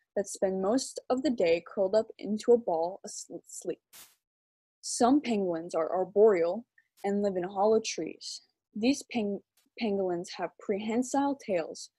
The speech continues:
to hang from tree branches. Ground-dwelling pangolins dig deep tunnels underground for sleeping and nesting. When threatened, a pangolin will cover its head with its front legs,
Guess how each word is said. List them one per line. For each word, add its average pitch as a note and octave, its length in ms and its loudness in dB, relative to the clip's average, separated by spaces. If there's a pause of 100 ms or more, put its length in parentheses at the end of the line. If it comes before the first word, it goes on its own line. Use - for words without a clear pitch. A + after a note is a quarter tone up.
(200)
to G#3+ 80 -2
hang G3+ 340 -4
from G3+ 140 -4
tree F3 180 -4
branches. - 640 -12 (460)
Ground-dwelling G3+ 800 6
pangolins D#3+ 560 -6
dig F3 200 -2 (180)
deep B3 240 -2 (160)
tunnels F#3+ 420 -6
underground G3 480 0
for - 100 -8
sleeping A3 600 -2
and F3 140 -8
nesting. F3+ 480 -10 (640)
When F3+ 180 0
threatened, F3 580 -2 (140)
a - 60 -12 (120)
pangolin A3 440 0
will G#3+ 100 0
cover G3+ 420 -4
its - 300 -6
head F3 220 -2 (100)
with F#3 160 -6
its - 300 -14
front G#3 240 -6
legs, F3 360 -6